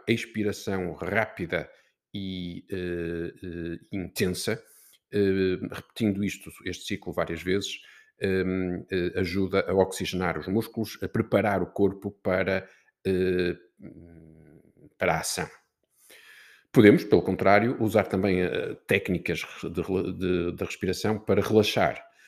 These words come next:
Modelos, neste caso, concentrados na expiração, ou seja, na, nas últimas, na última parte, eh, do, do quadrado. Por exemplo, quatro zero seis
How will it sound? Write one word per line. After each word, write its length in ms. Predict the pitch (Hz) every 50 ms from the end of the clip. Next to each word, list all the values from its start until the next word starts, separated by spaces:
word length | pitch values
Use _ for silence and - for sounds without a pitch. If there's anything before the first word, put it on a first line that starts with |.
| - _ _ -
Modelos, 380 | 110 98 110 107 107 110 113
neste 200 | 104 87 80 -
caso, 300 | - - 92 98 - -
concentrados 640 | - 95 90 - 95 80 - 92 92 92 87 - -
na 260 | 92 92 98 104 - -
expiração, 760 | 113 123 113 - - - 104 92 87 82 - - 98 85 78 78
ou 60 | 80
seja, 280 | - - 90 87 90 90
na, 180 | 87 87 87
nas 200 | 87 85 87 82
últimas, 480 | 90 95 - - 101 92 92 87 - -
na 120 | 87 92
última 340 | 95 98 104 - - 101 90
parte, 580 | - - - 98 92 87 80 - - - - - _ _ -
eh, 340 | 90 87 87 87 87 82 -
do, 380 | 87 92 90 85 85 82 82
do 120 | 90 92 87
quadrado. 460 | - - 85 85 87 82 - - - - _
Por 120 | - 90
exemplo, 440 | 85 82 87 90 95 92 - 110 - _ _ _ _ _ _ _ _ _ _ _ _
quatro 520 | - - 92 - - - - - - 87 - _ _ - 90
zero 500 | 92 87 92 90 87 82 78 78 78 - _ _
seis 800 | - - - - - - 92 92 90 82 82 - - - - -